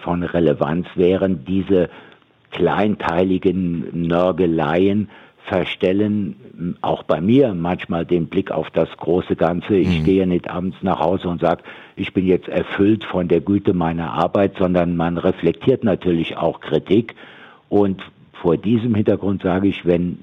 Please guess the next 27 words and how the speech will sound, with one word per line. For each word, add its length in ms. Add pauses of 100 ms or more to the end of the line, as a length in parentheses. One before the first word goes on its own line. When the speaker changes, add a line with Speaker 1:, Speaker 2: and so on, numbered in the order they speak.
Speaker 1:
dann 200
nach 260
zehn 220
Jahren, 440 (520)
äh, 200
bei 240
einer 480
Befragung 800
von 340
wesentlichen 720
Akteuren 600
im 200
Prinzip 560
rauskommt, 520
Speaker 2:
Mhm. 360
Speaker 1:
"Habt 320
ihr 80
ganz 300
gut 240
gemacht 400
und 240
man 140
spart 360
noch, 340
äh, 240
drei 220
Milliarden", 560